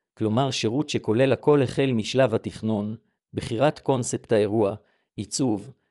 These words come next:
בחירת מוזיקה, תפריט עשיר שממנו ניתן להחליט אילו מנות יורדות ואילו נשארות, כאשר הוא כולל מנות בשר, שלל סלטים, קינוחים ועוד הרבה דברים טובים וטעימים.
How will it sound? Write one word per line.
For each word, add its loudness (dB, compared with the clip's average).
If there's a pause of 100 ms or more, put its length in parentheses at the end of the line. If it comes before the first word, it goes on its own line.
(180)
בחירת 0
מוזיקה, 0 (480)
תפריט -4
עשיר 0
שממנו 0
ניתן 0
להחליט -2
אילו 2
מנות 0
יורדות 2
ואילו 0
נשארות, 0
כאשר 0
הוא 0
כולל 2
מנות -2
בשר, -4 (400)
שלל -2
סלטים, -4 (420)
קינוחים 0
ועוד 4
הרבה 4
דברים 0
טובים 0
וטעימים. -4